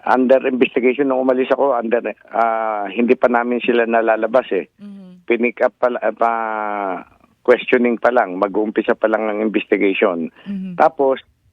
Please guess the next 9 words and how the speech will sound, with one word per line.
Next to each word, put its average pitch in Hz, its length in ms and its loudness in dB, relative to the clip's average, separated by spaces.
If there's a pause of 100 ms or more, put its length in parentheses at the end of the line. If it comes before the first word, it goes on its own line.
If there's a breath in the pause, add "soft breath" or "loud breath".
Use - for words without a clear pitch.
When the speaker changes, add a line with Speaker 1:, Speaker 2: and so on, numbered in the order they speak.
(560)
Speaker 1:
ah, 123 520 -2
yung 165 160 2
clinic 208 480 0
ho 127 320 0 (240)
ay 147 200 0 (600)
hindi 156 520 2
dapat 160 440 -2
clinic, 123 400 -4 (200)
kundi 143 480 0